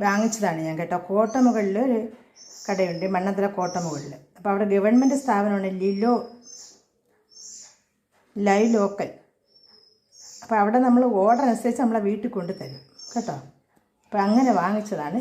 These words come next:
അത് സാധനം പയ്യൻ വീട്ടിൽ കൊണ്ടുവന്നു. അപ്പോൾ ഇന്നലെ ഞാൻ വിളിച്ച് ചോദിച്ച്, "ദേ വാള കിട്ടുന്നെങ്കിൽ എനിക്കൊന്ന് കൊണ്ട് തരണേന്ന്" പറഞ്ഞു. അങ്ങനെ അവൻ രാവിലെ വിളിച്ച് കൊണ്ട് തന്നതാണ്. അപ്പോൾ നമുക്കിനി അതിൻ്റെ പരിപാടികളൊക്കെ ചെയ്യാം. പ്രത്യേകിച്ച് ഒന്നും നമ്മൾ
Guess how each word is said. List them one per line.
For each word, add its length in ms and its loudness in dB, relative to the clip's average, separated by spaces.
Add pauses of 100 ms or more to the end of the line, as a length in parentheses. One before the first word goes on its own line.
(160)
അത് 180 -12
സാധനം 360 2 (100)
പയ്യൻ 260 2 (220)
വീട്ടിൽ 260 -2
കൊണ്ടുവന്നു. 360 -6
അപ്പോൾ 140 -4
ഇന്നലെ 300 0
ഞാൻ 120 2
വിളിച്ച് 320 -6
ചോദിച്ച്, 360 -2 (580)
"ദേ 80 2 (100)
വാള 200 2 (100)
കിട്ടുന്നെങ്കിൽ 460 0
എനിക്കൊന്ന് 320 -2 (200)
കൊണ്ട് 240 -8
തരണേന്ന്" 360 -4
പറഞ്ഞു. 180 -4
അങ്ങനെ 220 -6
അവൻ 180 -4
രാവിലെ 380 -8
വിളിച്ച് 260 -10
കൊണ്ട് 220 -8
തന്നതാണ്. 420 -4 (1400)
അപ്പോൾ 180 -4
നമുക്കിനി 400 2 (180)
അതിൻ്റെ 280 0
പരിപാടികളൊക്കെ 600 0
ചെയ്യാം. 300 -6 (880)
പ്രത്യേകിച്ച് 420 0
ഒന്നും 220 4
നമ്മൾ 140 0